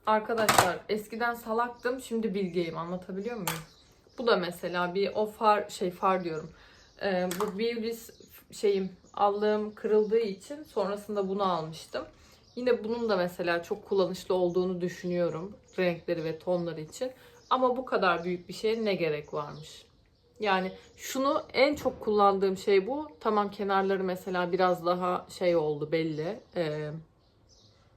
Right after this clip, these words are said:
çöktü yani diğerlerinden. Ben onu anlayabiliyorum çıplak gözle. Ama hani gerek var mı mesela bu kadar büyük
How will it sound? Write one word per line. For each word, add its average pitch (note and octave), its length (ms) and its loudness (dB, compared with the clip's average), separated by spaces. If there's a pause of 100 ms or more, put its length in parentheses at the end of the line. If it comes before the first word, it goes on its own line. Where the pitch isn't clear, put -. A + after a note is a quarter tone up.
(180)
çöktü F#3+ 420 0
yani D#3 360 2
diğerlerinden. D#3+ 680 -4
Ben D#3+ 100 -6
onu E3+ 240 -8
anlayabiliyorum F3 580 -4
çıplak D#3+ 440 -8
gözle. E3 420 -6 (1500)
Ama B3+ 340 2 (1080)
hani F#3 300 -2
gerek B3+ 360 6
var A3+ 220 10
mı F3+ 160 0
mesela D#3 440 -6
bu F3+ 80 -12
kadar F3 380 2
büyük E3 520 -10